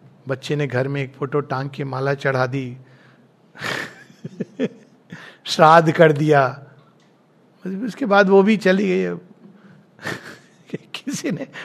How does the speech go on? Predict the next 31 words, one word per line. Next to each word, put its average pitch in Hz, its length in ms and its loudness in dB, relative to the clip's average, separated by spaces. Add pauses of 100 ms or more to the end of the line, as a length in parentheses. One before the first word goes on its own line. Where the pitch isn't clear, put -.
(200)
मुझे 254 200 6
माँ 233 240 4
शेरनी 262 320 4
की 302 140 4
साइन 254 340 6
picture 226 380 2
ऐसे 170 180 2
मिली 139 260 -4
थी, 120 220 -12 (800)
गांव 226 440 8
में 208 220 4
किसी 190 260 0
ने 220 140 6
जा 185 220 8
करके 196 320 2
वहाँ, 175 720 0
कलकत्ते 160 400 0
से 165 120 -8
कोई 170 140 -4
बंगाली, 151 560 2
और 147 140 -2
मेरा 139 240 -2
गांव 139 260 0
तो 143 280 -12 (300)
छोटा 156 200 2
सा 151 120 0
झारखंड 139 480 0
में, 135 120 -10
वहाँ 143 240 2
जा 147 160 4
करके 143 380 -6